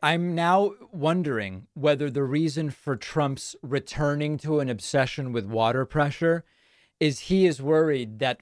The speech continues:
prison showers are simply not going to give him the water pressure that he needs. I don't know. But of course, this is bizarre. Still obsessed with water pressure.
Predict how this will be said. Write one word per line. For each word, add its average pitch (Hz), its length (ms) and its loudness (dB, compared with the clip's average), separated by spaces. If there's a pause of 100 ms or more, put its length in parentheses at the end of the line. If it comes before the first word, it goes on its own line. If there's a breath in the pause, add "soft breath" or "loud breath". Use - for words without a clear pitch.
prison 170 460 2
showers 120 680 0
are 139 200 -2
simply 139 920 -4
not 156 560 2
going 135 260 -2
to 120 100 -6
give 120 220 -4
him 117 160 -6
the 110 80 -4
water 110 380 -4
pressure 117 360 -10
that 104 200 -8
he 104 80 -8
needs. 98 320 -10
I 139 160 0
don't 139 180 -2
know. 120 160 -6
But 110 160 -6
of 110 140 -10
course, 151 240 0
this 151 200 -2
is 131 140 -4
bizarre. 101 500 -4
Still 165 440 -2
obsessed 156 480 -6
with 131 160 -8
water 135 320 0
pressure. 139 500 -4